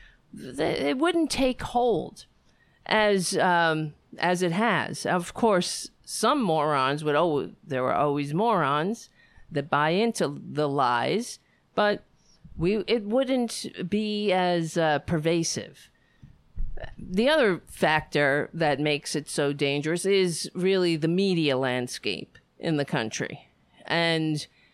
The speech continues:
guys, you know the way I feel. I, I believe that we will, we will only win when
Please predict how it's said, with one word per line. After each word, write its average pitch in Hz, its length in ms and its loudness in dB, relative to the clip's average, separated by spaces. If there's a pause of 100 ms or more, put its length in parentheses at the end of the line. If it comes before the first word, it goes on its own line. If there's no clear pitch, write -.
(960)
guys, 151 380 0
you 165 140 0
know 165 220 4
the 156 100 2
way 170 180 2
I 165 180 2
feel. 123 420 -6 (360)
I, 139 600 2
I 175 180 2
believe 196 680 0
that 180 480 0 (1160)
we 202 440 -2
will, 180 420 2
we 202 140 0
will 233 160 2
only 311 260 2
win 156 640 0
when 165 560 0